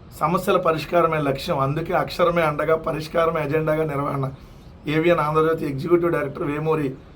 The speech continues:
ఆదిత్య. ఆంధ్రజ్యోతి పత్రిక అంటే చూడండి,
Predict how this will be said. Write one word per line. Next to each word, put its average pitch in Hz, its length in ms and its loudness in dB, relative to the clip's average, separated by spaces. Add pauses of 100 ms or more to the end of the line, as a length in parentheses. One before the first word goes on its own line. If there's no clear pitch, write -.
(220)
ఆదిత్య. 139 480 0 (840)
ఆంధ్రజ్యోతి 170 400 4
పత్రిక 160 320 0
అంటే 143 180 -4
చూడండి, 165 480 2